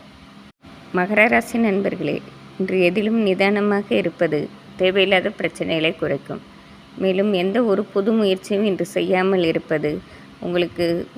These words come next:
வாழ்க்கையில் ஏறுபாதையை கொடுப்பதாக இருக்கும். நீங்களே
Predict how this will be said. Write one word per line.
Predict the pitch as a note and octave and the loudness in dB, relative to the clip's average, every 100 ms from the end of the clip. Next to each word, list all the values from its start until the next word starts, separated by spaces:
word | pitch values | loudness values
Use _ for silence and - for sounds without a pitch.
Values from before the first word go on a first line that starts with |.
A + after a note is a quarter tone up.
| F3+ | 0
வாழ்க்கையில் | F3 G3 G3+ F3+ G#3+ F3+ | 0 0 0 0 2 4
ஏறுபாதையை | F3+ A3+ F3 E3+ E3+ E3 | 2 2 0 2 0 0
கொடுப்பதாக | E3 D#3+ D#3+ D3+ D3+ F3+ E3 | -2 -2 -2 0 0 0 -2
இருக்கும். | C#3+ - - - - - - - - - | -4 -10 -12 -14 -20 -20 -20 -20 -16 -4
நீங்களே | F#3+ F#3+ G3 G#3 | 0 2 2 2